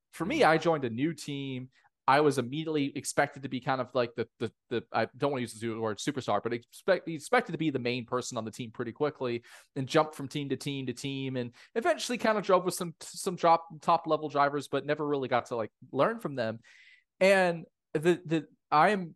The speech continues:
Speaker 1: a hundred percent certain the difference why his success versus my success, it wasn't talent. I was better at the junior levels. I was better on the way up. I was better on our initial,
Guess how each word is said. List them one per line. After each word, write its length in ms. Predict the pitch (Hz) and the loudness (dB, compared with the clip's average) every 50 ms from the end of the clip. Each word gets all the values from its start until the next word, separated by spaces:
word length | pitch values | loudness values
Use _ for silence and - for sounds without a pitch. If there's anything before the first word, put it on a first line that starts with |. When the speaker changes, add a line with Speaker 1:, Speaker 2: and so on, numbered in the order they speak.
| - | -6
Speaker 1:
a 220 | - 113 - - 127 | -2 -2 -2 0 0
hundred 240 | 127 139 185 294 - | 2 2 2 2 0
percent 260 | 156 - 147 131 113 | -2 -2 -2 -4 -2
certain 360 | - - 175 185 - 127 117 | 2 2 2 2 2 -4 -4
the 100 | 117 113 | -4 -2
difference 500 | 113 160 185 180 - 185 175 160 - - | 2 2 0 2 0 -6 -6 -6 -6 2
why 320 | 143 143 135 131 127 120 - - | 4 6 6 6 4 2 0 -4
his 440 | 113 127 110 135 180 196 190 - | -10 -6 2 4 4 4 4 0
success 480 | - 170 151 - - - 151 175 175 - | -6 -6 -6 -6 0 0 0 0 0 -2
versus 360 | - 147 139 - - 127 - 131 | -4 -4 -4 -4 -8 -10 -2 2
my 140 | 139 165 | 2 2
success, 480 | 185 - - 139 - - 135 127 - - | 2 0 -4 -8 -6 -4 -4 -4 -2 -2
it 40 | 120 | -2
wasn't 300 | 147 208 202 185 127 - | -2 -2 -2 -4 -10 -4
talent. 380 | - 113 98 104 131 165 - - _ _ - - - | -2 -2 -2 -2 -2 -6 -6 -10 _ _ -6 2 4
I 80 | 139 | 6
was 200 | 175 196 160 123 | 8 8 6 4
better 460 | - - 139 131 127 135 139 131 127 | 2 2 2 4 4 4 4 2 2
at 120 | 123 120 - | 0 0 -4
the 60 | 120 | -8
junior 360 | 113 - 117 113 110 104 104 | -8 -8 -8 -8 -6 -6 -4
levels. 420 | 98 98 98 104 123 147 160 139 120 | 0 0 0 0 0 -4 -4 -2 0
I 60 | 107 | 0
was 180 | 104 107 98 | 0 -2 -4
better 380 | - - 120 123 127 127 120 117 | 0 4 4 4 4 4 2 0
on 100 | 113 113 | 0 0
the 100 | 110 104 | -2 -4
way 220 | 104 107 107 104 | -2 -2 0 0
up. 280 | 95 95 107 139 - - | 2 4 4 4 2 0
I 40 | 113 | -4
was 200 | 107 110 98 - | -4 -4 -6 -2
better 340 | - 120 123 131 131 123 120 | 0 2 2 2 2 0 0
on 80 | 113 | 0
our 140 | 110 107 104 | -2 -4 -6
initial, 520 | 104 107 113 113 - - 123 113 110 - | -6 -8 -10 -8 -4 -4 -2 -2 -4 -6